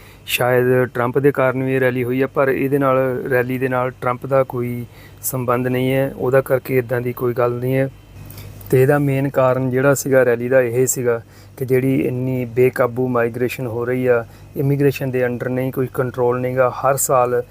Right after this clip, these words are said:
ਇਹਦੇ ਅੰਕੜੇ ਵੱਧ ਰਹੇ ਆ ਕਿ ਲੋਕ ਪਹਿਲਾਂ ਨਾਲੋਂ ਜ਼ਿਆਦਾ ਆ ਰਹੇ ਆ, ਤੇ ਜਾਂ ਫਿਰ ਮੁਸਲਿਮ ਭਾਈਚਾਰੇ ਦੇ ਖਿਲਾਫ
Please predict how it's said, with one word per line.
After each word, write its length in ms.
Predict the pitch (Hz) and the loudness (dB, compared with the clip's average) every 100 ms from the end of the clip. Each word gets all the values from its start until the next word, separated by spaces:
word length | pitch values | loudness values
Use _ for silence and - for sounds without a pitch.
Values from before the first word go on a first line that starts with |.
| - - - - - | -14 -20 -20 -12 -6
ਇਹਦੇ 360 | 127 135 139 | 0 2 2
ਅੰਕੜੇ 320 | 131 117 131 | 0 -2 -2
ਵੱਧ 260 | 123 120 120 | 0 0 2
ਰਹੇ 200 | 139 135 | 0 0
ਆ 140 | 127 - - - | -2 -8 -20 -10
ਕਿ 60 | 127 | -4
ਲੋਕ 260 | 127 123 127 | -2 -2 -2
ਪਹਿਲਾਂ 300 | 123 131 135 | -2 0 2
ਨਾਲੋਂ 320 | 127 127 160 - | 2 0 -2 -4
ਜ਼ਿਆਦਾ 420 | 117 117 117 117 | 0 0 2 2
ਆ 80 | 107 | 2
ਰਹੇ 180 | 110 110 | 0 -2
ਆ, 100 | 104 - | -2 -6
ਤੇ 80 | 143 | -6
ਜਾਂ 240 | 131 147 147 | 0 2 2
ਫਿਰ 380 | 156 147 143 139 - - - | 2 4 2 -2 -10 -20 -4
ਮੁਸਲਿਮ 400 | 139 135 147 147 | -2 -2 -2 -2
ਭਾਈਚਾਰੇ 560 | 139 139 120 120 123 127 | 0 2 2 0 -2 -2
ਦੇ 100 | 127 | -4
ਖਿਲਾਫ 440 | 127 120 113 - | -4 -2 -2 -6